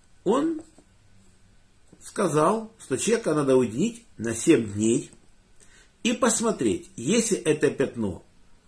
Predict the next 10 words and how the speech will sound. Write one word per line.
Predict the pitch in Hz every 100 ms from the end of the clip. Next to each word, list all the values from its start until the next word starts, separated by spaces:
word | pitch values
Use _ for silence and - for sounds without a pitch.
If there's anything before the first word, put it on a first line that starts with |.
| - - _ -
распространилось | 127 139 - 135 - 127 135 135 120 -
и |
дальше | 104 127 208 185
стало | 151 - 92 80
большим, | 95 139 196 - 196 214 - - - - - - _
и | 131 117 117 110
волосы | 127 190 190 131 - 113 - - _ _ _ - - - _ _ - -
по |
этому | 120 120 120
пятну | 110 117 120 107